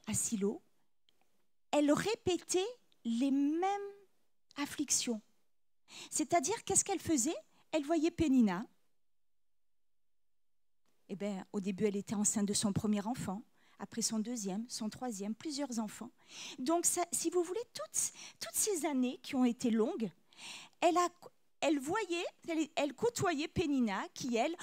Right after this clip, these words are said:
Oh, ben c'est super, je viens d'avoir un bébé, je suis enceinte. Oh, ben c'est super, j'allaite mon enfant. »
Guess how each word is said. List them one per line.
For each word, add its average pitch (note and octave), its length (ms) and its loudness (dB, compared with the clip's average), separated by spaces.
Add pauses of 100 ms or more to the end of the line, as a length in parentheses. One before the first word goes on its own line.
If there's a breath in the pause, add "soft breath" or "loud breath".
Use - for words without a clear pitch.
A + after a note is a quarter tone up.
(140)
Oh, C5 140 2
ben F#4+ 100 2
c'est E4 140 4
super, - 380 4 (440 loud breath)
je - 120 6
viens E4 160 4
d'avoir D#4+ 280 6
un D#4 60 6
bébé, D4 320 4
je C#4 100 4
suis F#4 200 4
enceinte. F#4 520 2 (720 loud breath)
Oh, - 80 6
ben A3+ 100 -2
c'est - 140 2
super, D#4+ 600 2
j'allaite C4+ 480 6
mon C#4 160 6
enfant. » C#4 420 2